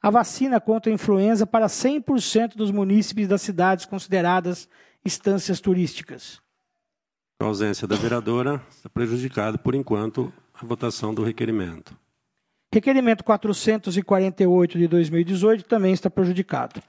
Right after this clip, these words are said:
Speaker 1: Requerimento quatrocentos e cinquenta e um de dois mil e dezoito também está prejudicado.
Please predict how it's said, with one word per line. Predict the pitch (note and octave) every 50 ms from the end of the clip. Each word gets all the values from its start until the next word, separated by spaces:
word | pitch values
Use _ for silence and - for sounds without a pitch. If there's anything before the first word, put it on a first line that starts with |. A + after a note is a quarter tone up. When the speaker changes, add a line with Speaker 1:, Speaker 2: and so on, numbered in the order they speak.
| _ _ _ _ _ _ _
Speaker 1:
Requerimento | - F3+ - - G3+ G#3 G3 F#3+ F#3 F3+ -
quatrocentos | - G3 F3 - G3 F3 - - F#3+ F#3+ F3+ - F3+
e | F3
cinquenta | D3+ - F#3 F3 - F3+ F3 E3+ - G3
e | F#3+ F3+
um | F#3+ G3 G#3 G#3 F#3+
de | F3
dois | E3+ E3+ E3+ D#3+
mil | D#3+ F3
e |
dezoito | F3 F3 F#3+ E3+ E3+ F#3 F#3 F3+
também | - - F#3 E3+ E3+ E3+
está | E3 - E3+
prejudicado. | - - E3+ D#3+ D#3+ D#3+ E3+ D#3+ - - A#2+ A2+ - -